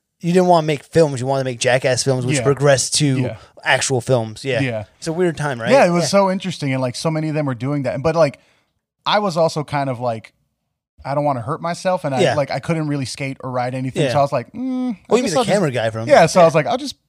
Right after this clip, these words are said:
Speaker 2: have the camera and I'll
Speaker 1: Yeah.
Speaker 2: just make the movie." But, uh, yeah, so it's like, I've been kinda doing that ever since then. Like,
Speaker 1: Mm-hmm.
Speaker 2: at first it was just, like, little funny things here and
Speaker 1: Yeah.
Speaker 2: there, little sketches.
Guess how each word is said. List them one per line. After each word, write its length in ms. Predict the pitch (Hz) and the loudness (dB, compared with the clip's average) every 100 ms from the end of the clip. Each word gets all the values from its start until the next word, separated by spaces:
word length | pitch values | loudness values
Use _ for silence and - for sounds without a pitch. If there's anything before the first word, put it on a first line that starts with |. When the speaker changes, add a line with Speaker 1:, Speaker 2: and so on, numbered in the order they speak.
| - | -4
Speaker 2:
have 180 | 170 165 | -2 -2
the 40 | 170 | -2
camera 300 | 143 143 139 | 0 0 0
and 80 | 131 | 2
I'll 60 | |
Speaker 1:
Yeah. 40 | 143 | 0
Speaker 2:
just 140 | 143 | 0
make 160 | 123 127 | -6 -4
the 80 | 135 | -6
movie." 280 | 104 95 104 | -6 -8 -10
But, 180 | 113 107 | -8 -6
uh, 200 | 110 104 - _ _ _ _ | -4 -6 -8 _ _ _ _
yeah, 100 | 202 | -2
so 120 | - | 0
it's 80 | 170 | -2
like, 140 | 165 - | -2 -2
I've 100 | 147 | -4
been 100 | 208 | -4
kinda 220 | 240 185 | -2 -2
doing 240 | 139 151 | -2 -2
that 160 | 151 143 | 0 0
ever 160 | 131 127 | -2 -6
since 340 | - 131 147 | -6 -8 -6
then. 160 | 127 117 | -6 -4
Like, 180 | 113 | -4
Speaker 1:
Mm-hmm. 200 | 127 117 | -6 -6
Speaker 2:
at 120 | 123 127 | -8 -6
first 260 | 175 185 | -6 -4
it 60 | 147 | -6
was 120 | 135 | -6
just, 200 | 131 - | -6 -6
like, 120 | 110 | -8
little 180 | 120 123 | -6 -8
funny 260 | - 120 117 | -6 -8 -6
things 220 | 120 113 | -10 -8
here 100 | 120 | -6
and 80 | 113 | -2
Speaker 1:
Yeah. 120 | 135 | 0
Speaker 2:
there, 80 | 117 | 0
little 120 | 113 | -4
sketches. 600 | - - 113 - 120 113 | -10 -10 -10 -8 -10 -10